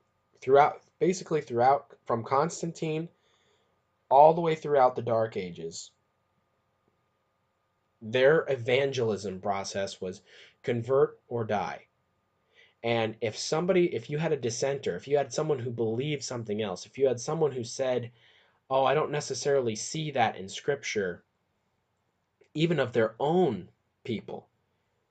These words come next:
they would be burned as heretics. That's why many of the, these restorers of light that we're, we're seeing here, they were Catholics.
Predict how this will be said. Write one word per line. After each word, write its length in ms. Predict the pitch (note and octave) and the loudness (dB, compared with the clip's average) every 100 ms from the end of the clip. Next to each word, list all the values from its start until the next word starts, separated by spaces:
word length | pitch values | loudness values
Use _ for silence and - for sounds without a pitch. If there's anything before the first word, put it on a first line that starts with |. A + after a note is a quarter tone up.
| _ - | _ 0
they 120 | A2+ | 0
would 120 | G#2+ | 2
be 180 | A2 G#2 - | -2 -4 0
burned 520 | C3+ C#3+ G#2+ F#2+ F#2+ _ _ _ _ _ | 2 2 0 -2 -10 _ _ _ _ _
as 220 | G2+ F#2+ | -8 -6
heretics. 880 | - - B2+ A#2 - F2+ - - - _ _ _ _ - _ - | -8 -6 -2 -2 -4 -10 -12 -16 -18 _ _ _ _ -20 _ -4
That's 240 | C#3 E3 | -2 0
why 200 | F#3 D#3 | 0 0
many 440 | A2+ A#2 C#3+ G3 F3+ | 0 -2 0 2 2
of 160 | C3 | 0
the, 260 | A2 G#2+ F#2+ | -2 -4 -4
these 260 | A#2 B2 A2+ | -6 -8 -4
restorers 840 | A#2 - - D3+ F3+ D3 A2+ G#2 | -4 -2 4 8 8 6 4 0
of 160 | G2 F2+ | -8 -4
light 600 | G#2 C#3 D3 - - - _ _ _ _ - | 0 0 0 -4 -10 -20 _ _ _ _ -6
that 180 | A2+ G2 | -2 0
we're, 360 | A2+ G#2 F2+ - | 0 -2 -6 -8
we're 140 | G#2+ G#2 | -8 -8
seeing 500 | - C3 D3+ A#2+ G2 | -4 -2 2 0 -2
here, 420 | G2 F2 F2 - _ _ _ _ _ _ _ _ | -4 -4 -6 -12 _ _ _ _ _ _ _ _
they 140 | A#2 C3+ | -2 0
were 100 | B2 | 0
Catholics. 800 | A#2+ D#3+ G#3+ G#2+ - - - | 0 0 0 -2 -8 -10 -16